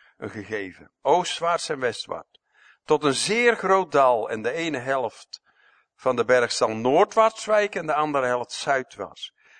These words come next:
En ge zult de vrucht, de vlucht nemen in het dal mijner bergen. Want de dal der bergen zal rijken van Azal. Ja, gij zult de vlucht nemen,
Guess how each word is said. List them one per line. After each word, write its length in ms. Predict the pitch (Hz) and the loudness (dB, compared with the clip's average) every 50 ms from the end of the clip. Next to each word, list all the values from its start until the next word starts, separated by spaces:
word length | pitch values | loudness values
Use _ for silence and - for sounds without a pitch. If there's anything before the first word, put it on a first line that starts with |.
| _ _ _ | _ _ _
En 160 | - 131 123 | -4 -2 -2
ge 100 | 120 127 | -2 -4
zult 340 | 117 127 135 127 123 110 107 | -2 0 0 0 0 -2 -6
de 120 | 143 135 | -8 -8
vrucht, 600 | - - - 147 175 180 - - - _ - _ _ | -8 -8 -6 -6 -6 -6 -8 -14 -20 _ -20 _ _
de 180 | _ 107 117 117 | _ -12 -12 -10
vlucht 340 | - 139 160 180 175 - - | -6 -4 -4 -4 -6 -8 -6
nemen 420 | 143 131 123 120 113 107 104 - | -4 -2 -2 -2 -4 -8 -12 -12
in 120 | - 120 | -10 -10
het 160 | 110 104 101 _ | -10 -10 -4 _
dal 200 | 135 139 139 139 | 4 4 4 4
mijner 360 | 139 131 131 131 123 117 107 | 0 -4 -4 -4 -6 -8 -6
bergen. 440 | 101 104 104 104 98 - 95 95 _ _ _ _ _ _ _ _ _ _ _ _ _ | -6 -6 -6 -6 -8 -14 -18 -20 _ _ _ _ _ _ _ _ _ _ _ _ _
Want 260 | 123 120 117 110 - _ _ _ | 0 0 0 0 -6 _ _ _
de 240 | _ - 95 92 | _ -10 -10 -6
dal 280 | 95 - 147 175 214 214 | 2 4 4 6 6 4
der 160 | 196 190 156 | 4 2 2
bergen 340 | 139 147 139 131 120 117 110 | 2 2 2 2 0 -2 -4
zal 180 | - 120 113 113 | 0 0 2 4
rijken 340 | 120 123 120 117 - 104 | 4 2 2 0 -4 -8
van 160 | 101 110 - - | -8 -8 -6 -2
Azal. 460 | 131 143 156 165 - 151 143 135 127 | -2 0 0 0 2 2 2 2 2
Ja, 220 | 127 127 127 127 | 2 2 2 2
gij 240 | 127 - 131 120 113 | 2 0 -2 -2 -2
zult 260 | 107 120 120 113 - | -4 -6 -6 -6 -6
de 100 | 107 104 | -8 -8
vlucht 340 | 98 117 139 151 - - _ | -8 -4 -6 -6 -6 -6 _
nemen, 480 | 131 131 131 139 143 139 143 147 143 | -4 -2 -2 -2 -2 -2 -4 -6 -6